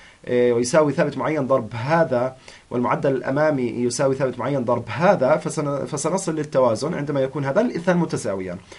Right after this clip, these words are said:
سأمسح بعض الأشياء هنا، سأمسح هذا،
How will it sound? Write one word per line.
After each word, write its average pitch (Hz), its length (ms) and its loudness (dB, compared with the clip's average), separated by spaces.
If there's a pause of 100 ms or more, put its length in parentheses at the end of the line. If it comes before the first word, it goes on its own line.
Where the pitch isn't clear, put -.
(120)
سأمسح 123 640 -6
بعض 117 180 -4
الأشياء 107 340 -6
هنا، 110 220 -6
سأمسح - 580 -10 (760)
هذا، 104 520 -4